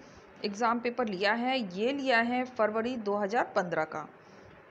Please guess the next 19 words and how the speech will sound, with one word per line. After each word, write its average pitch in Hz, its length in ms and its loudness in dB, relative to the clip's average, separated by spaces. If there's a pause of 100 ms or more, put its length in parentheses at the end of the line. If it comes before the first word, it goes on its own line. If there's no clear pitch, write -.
(100)
तो 185 160 -6
चलिए 208 220 -2
इसका 208 200 -4
पहला 214 360 2
क्वेश्चन 233 360 -2
हम 233 80 0
सॉल्व 208 420 0
करते 208 260 2
हैं। 254 320 -4
बाल 208 200 4
विकास 220 600 0 (440)
और 247 200 6
शिक्षा 262 560 0
शास्त्र 247 580 0
सेक्शन 247 500 0
है, 320 60 0
पहला 190 400 2
भाग 170 320 0
है। 170 220 -6